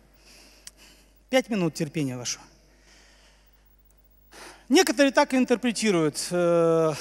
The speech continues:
я одному, эм, такому медийному проповеднику Джимми, Джимми Стейли часто оппонирую в некоторых вещах, потому что я не согласен. Я считаю, что он на многие вещи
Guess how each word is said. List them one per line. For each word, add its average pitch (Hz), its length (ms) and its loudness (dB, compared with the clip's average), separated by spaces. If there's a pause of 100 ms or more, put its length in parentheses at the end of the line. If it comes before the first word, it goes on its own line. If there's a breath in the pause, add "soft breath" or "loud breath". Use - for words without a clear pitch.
(500 loud breath)
я 214 160 4
одному, 233 460 2 (500 soft breath)
эм, 202 720 -4
такому 185 480 -4
медийному 202 640 4
проповеднику 196 960 -2
Джимми, 208 320 -2 (160)
Джимми 208 240 -4
Стейли 233 580 0 (340 soft breath)
часто 202 360 2
оппонирую 220 680 4
в 160 60 -6
некоторых 185 440 -4
вещах, 180 320 -4
потому 160 140 -6
что 196 120 -4
я 202 120 4
не 190 140 0
согласен. 180 580 0
Я 156 220 -12
считаю, 185 220 -4
что - 140 -8
он 190 100 -4
на 190 60 -4
многие 196 260 -2
вещи 190 360 -2